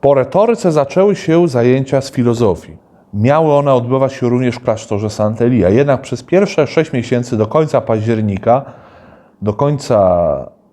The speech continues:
od końca października do końca kwietnia tysiąc dziewięćset szóstego roku pra-, prowadzone były w klasztorze San Marco la Catola,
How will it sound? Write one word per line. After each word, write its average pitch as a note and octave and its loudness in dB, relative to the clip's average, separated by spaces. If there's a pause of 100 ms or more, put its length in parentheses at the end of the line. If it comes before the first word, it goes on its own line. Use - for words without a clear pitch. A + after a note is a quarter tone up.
(240)
od D#3 0
końca C3+ -2
października A#2 -2
do G#2 -2
końca B2 -2
kwietnia G2 -4
tysiąc G#2+ -4
dziewięćset G#2 -2
szóstego F#2+ -2
roku F2 -4 (640)
pra-, B2 0 (220)
prowadzone B2+ 0
były C3+ 2
w C3+ -6
klasztorze B2+ -4
San B2 -2
Marco F#2 -2
la F2 0
Catola, D#2 -4